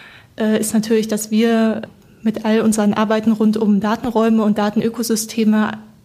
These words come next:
generell anstreben, dass die Datenverfügbarkeit erhöht wird und dass wir Daten stärker nutzen können. Das schließt Daten ein, die zur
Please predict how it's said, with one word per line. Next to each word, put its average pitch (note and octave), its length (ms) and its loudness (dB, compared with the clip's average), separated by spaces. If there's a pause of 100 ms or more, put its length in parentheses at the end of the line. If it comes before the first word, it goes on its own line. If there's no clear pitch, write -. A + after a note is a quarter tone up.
(400)
generell A3+ 440 0
anstreben, G#3+ 680 0
dass G#3+ 160 -2
die G#3 140 -4
Datenverfügbarkeit A3+ 1040 -6
erhöht A3+ 420 -2
wird A3+ 300 0 (420)
und G#3+ 160 2
dass G#3 160 -2
wir G#3+ 80 0
Daten G#3 580 0 (380)
stärker A3 460 -2
nutzen G#3+ 400 0
können. G3 360 -2 (420)
Das G3 140 -2
schließt - 260 -2
Daten A3 280 0
ein, G#3+ 380 2
die G#3+ 160 -4
zur G3+ 420 -2